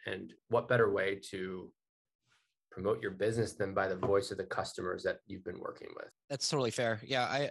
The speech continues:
Speaker 2: I feel like I always, anytime I'm looking for, like, a place to eat or just anything in general, I'm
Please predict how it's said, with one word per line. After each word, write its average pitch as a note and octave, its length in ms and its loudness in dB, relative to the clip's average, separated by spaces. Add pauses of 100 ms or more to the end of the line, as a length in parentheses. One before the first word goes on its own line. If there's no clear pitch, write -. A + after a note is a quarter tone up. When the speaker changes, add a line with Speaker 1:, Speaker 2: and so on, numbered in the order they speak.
Speaker 2:
I C3+ 80 -2
feel E3+ 180 0
like C#3 240 0
I B2+ 380 2
always, A#2+ 540 0
anytime A#2 500 -2
I'm A2 160 -2
looking A#2 340 -2
for, A2 240 -2
like, G#2+ 140 0
a A2+ 80 -2
place - 300 -2
to - 80 -10
eat A#2 420 -6 (140)
or A2 240 -2
just A2 180 -6
anything B2+ 360 -2
in A2 180 -2 (180)
general, B2 400 2
I'm A#2 160 -2